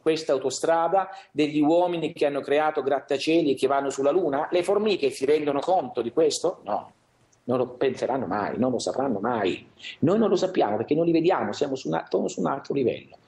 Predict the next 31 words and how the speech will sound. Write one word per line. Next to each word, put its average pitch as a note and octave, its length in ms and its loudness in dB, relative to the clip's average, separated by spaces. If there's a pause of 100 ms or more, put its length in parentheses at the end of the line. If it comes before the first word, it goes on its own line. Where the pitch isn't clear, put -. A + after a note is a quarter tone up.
(120)
Ci - 180 0
sono C#2+ 360 -2
questi - 360 -4
esseri, F#2 380 -4
si - 400 -4
vedono D3+ 640 0
nelle D3 300 2
facce C#3+ 340 -2
delle A#2 160 4
persone, G#2+ 600 -2
si - 400 -4
vedevano C#3 400 4
in C3 80 0
Hitler, A#2 460 0
si B2+ 120 -2
vedevano C3+ 440 4
in, C3+ 240 2
in, C3+ 320 2 (280)
nei C#3 240 2
grandi C#3+ 880 0 (640)
distruttori D3 640 0
di C#3 80 -2
civiltà, C3+ 920 -2 (100)
si - 200 -8
vedevano G3+ 500 2
ovunque C#3 500 0
e - 20 2
si D3+ 180 0
vedono F3 260 4
ancora E3+ 340 0
oggi. F#2+ 580 -4